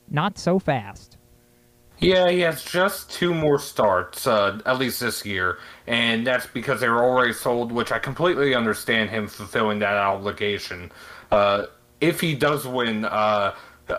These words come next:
Speaker 2: the one hundred first win, uh, Jacob, I was talking to you <laughs> earlier in the week. I, I have a pretty good idea what I'm going to title an article. Uh, that's a little teaser, but still,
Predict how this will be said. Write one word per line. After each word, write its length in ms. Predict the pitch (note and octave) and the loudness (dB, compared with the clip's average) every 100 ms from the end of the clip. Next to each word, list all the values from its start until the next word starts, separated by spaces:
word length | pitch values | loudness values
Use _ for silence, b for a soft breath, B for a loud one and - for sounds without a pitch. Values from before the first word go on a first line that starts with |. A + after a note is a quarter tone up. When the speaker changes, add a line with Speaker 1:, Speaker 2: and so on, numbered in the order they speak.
| - | -6
Speaker 2:
the 280 | B2+ B2 A2+ | -2 0 0
one 300 | A2 B2 A#2+ | 0 0 0
hundred 420 | - C3+ B2+ A#2 | -2 -2 0 -2
first 380 | - A#2+ A2 - | 0 2 2 0
win, 240 | A2 G#2+ | 0 2
uh, 300 | G#2 G2+ G#2 - | 2 2 0 -4
Jacob, 420 | A2 B2 A2+ A#2 G#2 | -6 -4 -2 -2 0
I 120 | G#2+ | 0
was 100 | G#2 | 0
talking 340 | B2+ G#2 G#2 | 0 0 -2
to 100 | F2+ | -4
you 160 | A2 G#2+ | -2 2
<laughs> 0 | |
earlier 400 | G2+ C#3+ A#2+ C#3 | 2 2 2 0
in 60 | A#2+ | 0
the 100 | A2+ | 0
week. 340 | D3+ B2 A2+ | 0 0 2
I, 220 | A#2 A#2+ B B | 2 2 B B
I 220 | E3 F3+ | 2 4
have 200 | E3+ D3 | 2 2
a 120 | C#3 | 0
pretty 400 | A2 - C#3+ C3+ | -4 -2 -2 0
good 200 | A#2+ B2 | -2 0
idea 380 | A#2 A2+ A2+ A2 | 0 0 0 -2
what 240 | G#2 G#2+ A2+ | 0 0 0
I'm 140 | A2 | 0
going 240 | G#2 A2 | 0 -2
to 80 | G2+ | -2
title 440 | F#2+ A#2+ A2 G2+ C3+ | -4 -2 0 0 -2
an 140 | A2 | -4
article. 680 | G#2 A2 G#2+ G2+ A2+ G#2 G2 B B B | 0 2 2 0 0 -2 -2 B B B
Uh, 360 | A#2 G#2+ G#2+ G#2 | 2 4 2 -2
that's 260 | D3 D3 - | 0 0 0
a 60 | |
little 240 | A#2 A2 G2+ | -2 -2 -2
teaser, 420 | - A#2 G#2+ G#2+ | -4 -4 -4 -4
but 300 | F2+ A#2 A2 B - | -2 -2 -4 B -16
still, 500 | - E3+ D#3+ C3 | -4 0 2 0